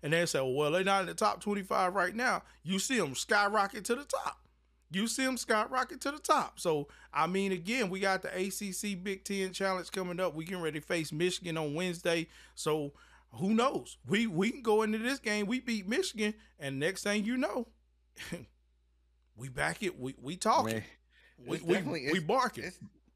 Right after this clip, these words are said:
Speaker 2: I mean, it's definitely, like you said, it's super early, man, for college.
Speaker 1: Yeah.
Speaker 2: And,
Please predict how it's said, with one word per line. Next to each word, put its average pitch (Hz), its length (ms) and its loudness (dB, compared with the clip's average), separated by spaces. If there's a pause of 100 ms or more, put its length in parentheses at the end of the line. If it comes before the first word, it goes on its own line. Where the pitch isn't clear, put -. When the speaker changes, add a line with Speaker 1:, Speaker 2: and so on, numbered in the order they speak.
(140)
Speaker 2:
I 127 60 -14
mean, 156 180 0
it's 269 140 -2
definitely, 156 400 -2
like 123 100 -2
you 165 160 -6
said, 127 220 -4
it's 170 100 -4
super 127 380 -2
early, 110 340 0
man, 101 280 -2
for 95 140 -10
college. 101 600 -4 (320)
Speaker 1:
Yeah. 185 180 -6
Speaker 2:
And, 104 320 -4